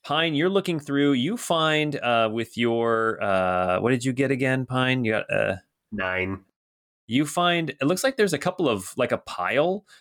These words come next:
Speaker 1: um, on, eh, on, like, one of the carpets, a pile of these small crystals, all different colors. And as you get closer, you can see that they,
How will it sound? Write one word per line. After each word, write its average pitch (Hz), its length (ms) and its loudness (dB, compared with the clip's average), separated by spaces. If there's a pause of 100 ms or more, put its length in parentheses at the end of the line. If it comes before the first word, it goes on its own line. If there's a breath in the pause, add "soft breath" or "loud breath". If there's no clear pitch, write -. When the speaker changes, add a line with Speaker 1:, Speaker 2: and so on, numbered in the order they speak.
(100)
Speaker 1:
um, 107 500 0 (100)
on, 110 300 -2 (140)
eh, 104 100 -2 (140)
on, 120 140 0
like, 110 180 0
one 127 100 0
of 127 60 0
the 117 40 -2
carpets, - 380 -4
a - 160 -4
pile 147 400 -2
of 117 140 2
these 104 200 0
small 107 360 0
crystals, - 600 -8
all 151 260 2
different 139 340 -4
colors. - 400 -2 (240 loud breath)
And 120 80 -4
as 139 100 0
you 143 60 2
get 143 140 -2
closer, 156 320 -2
you 127 80 2
can 123 80 0
see 151 80 0
that 123 80 0
they, 107 220 -2